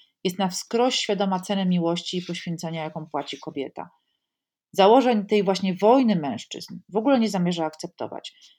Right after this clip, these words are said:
Myślenie o dziecku uruchamia w niej falę reakcji w kwestii wojny, rodziny, mężczyzny, kobiety, tego, w jakiej pełnią rolę. Najwyraźniej niezachwiane.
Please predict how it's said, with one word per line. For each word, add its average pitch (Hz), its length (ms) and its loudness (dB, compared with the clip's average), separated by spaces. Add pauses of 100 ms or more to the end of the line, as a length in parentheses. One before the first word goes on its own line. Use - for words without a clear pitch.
(160)
Myślenie 247 540 2
o 170 120 2
dziecku 214 380 0
uruchamia 202 420 0
w 180 60 -6
niej 175 140 -2
falę 185 320 2
reakcji 175 440 0
w - 80 -20
kwestii 170 360 -10
wojny, 196 360 2
rodziny, 160 360 -2
mężczyzny, 151 440 -10
kobiety, 165 640 -2 (300)
tego, 180 240 0
w 170 40 -2
jakiej 156 280 -2
pełnią 165 400 -4
rolę. 196 400 6 (1040)
Najwyraźniej 220 540 6
niezachwiane. 156 640 -4